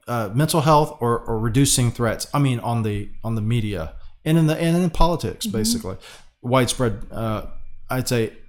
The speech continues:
Speaker 1: the majority of politicians. There are some politicians who have been saying, "Well, yes, you should neutralize threats." But most of them have been talking about, "Well, what can we ban now?
Speaker 2: Mm-hmm.
Speaker 1: What law now is it that we can pass, uh, and then wave a bloody shirt, uh,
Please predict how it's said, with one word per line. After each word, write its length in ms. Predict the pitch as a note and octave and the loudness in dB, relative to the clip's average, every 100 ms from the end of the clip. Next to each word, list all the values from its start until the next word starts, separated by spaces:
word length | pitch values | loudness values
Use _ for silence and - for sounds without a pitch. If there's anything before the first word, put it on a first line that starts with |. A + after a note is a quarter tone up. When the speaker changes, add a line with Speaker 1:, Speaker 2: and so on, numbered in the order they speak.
| - | -16
Speaker 1:
the 300 | C3+ C#3 C3+ | -14 -6 0
majority 400 | C3 A#2+ C3 B2 | 2 4 4 4
of 80 | G#2 | 2
politicians. 420 | - F#2 F#2+ - | 0 -2 -2 -2
There 100 | B2+ | 2
are 40 | B2 | 2
some 300 | C#3+ C3 G2 | 4 4 4
politicians 580 | - A2 G#2 G#2+ A2 G2 | 6 4 4 -2 -2 0
who 80 | |
have 140 | A2 A#2 | 0 0
been 140 | G2+ | 0
saying, 240 | F#2+ G2+ G2 | 0 -2 -2
"Well, 240 | G2 G2 | -4 -4
yes, 280 | A2+ A2 - | -2 0 0
you 60 | A#2 | -2
should 200 | F3 D3 | -2 -2
neutralize 440 | G2 G2+ F2+ F2 | -4 -2 -2 -2
threats." 320 | - - - - - - - - - - - | -4 -6 -8 -10 -10 -10 -12 -14 -16 -18 -2
But 140 | C3+ B2+ | 2 6
most 260 | C#3+ D#3+ | 6 6
of 140 | G3 B2+ | 4 4
them 120 | A2+ | 4
have 220 | A#2+ G2+ | 4 4
been 120 | A2+ | 2
talking 280 | A2+ A#2+ A#2 | 2 2 2
about, 280 | G2+ G#2 F#2+ | 0 0 0
"Well, 120 | G#2+ | -2
what 180 | G#2 B2 | -4 -4
can 180 | - A2 | -2 0
we 100 | G#2+ | -2
ban 300 | F#2+ G2+ G2 | -4 -6 -6
now? 160 | F2+ D2+ | -6 -4
Speaker 2:
Mm-hmm. 80 | G#2+ | 2
Speaker 1:
What 240 | F3 A#2+ | 2 2
law 420 | C3+ D#3 B2+ F#2 G#2+ | 4 6 6 2 -2
now 400 | A2 G2+ F#2 F2 | -2 -2 -4 -2
is 200 | B2 G#2 | -2 -2
it 180 | G2+ A2+ | -4 -4
that 120 | A2+ | -2
we 100 | A#2+ | 0
can 140 | A2+ | 0
pass, 600 | G2 B2+ A#2+ G2 - - - _ _ _ - | 2 2 2 0 -2 -6 -12 _ _ _ -10
uh, 120 | A#2 - | -8 -2
and 160 | C3 | 2
then 280 | B2 B2+ A2 A2 | 4 4 0 -2
wave 320 | A#2 C3 B2+ | 2 4 4
a 60 | |
bloody 300 | G#2+ B2 B2 | 2 2 2
shirt, 480 | A2+ - C3 G#2+ G#2+ - - - | 2 2 4 2 0 -8 -14 -10
uh, 200 | A2 G#2 | -8 -8